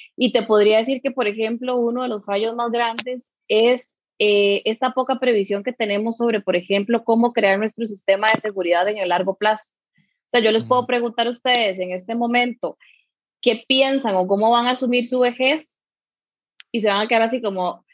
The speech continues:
Speaker 1: de, por la pensión, los que tienen un trabajo, digamos, eh, remunerado por alguna empresa u organización,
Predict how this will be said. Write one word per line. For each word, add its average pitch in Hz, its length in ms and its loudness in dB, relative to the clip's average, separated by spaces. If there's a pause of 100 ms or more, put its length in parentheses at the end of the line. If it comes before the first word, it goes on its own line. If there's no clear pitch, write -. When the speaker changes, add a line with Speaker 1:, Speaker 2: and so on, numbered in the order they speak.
(180)
Speaker 1:
de, 247 200 2
por 214 180 2
la 190 160 0
pensión, 220 600 0 (180)
los 214 300 -4
que 196 160 -6
tienen 233 460 0
un 254 160 0
trabajo, 233 680 2
digamos, 202 800 -2
eh, 202 340 2 (500)
remunerado 220 880 2
por 240 160 0
alguna 196 300 -2
empresa 208 540 -2
u 226 100 0
organización, 190 880 -4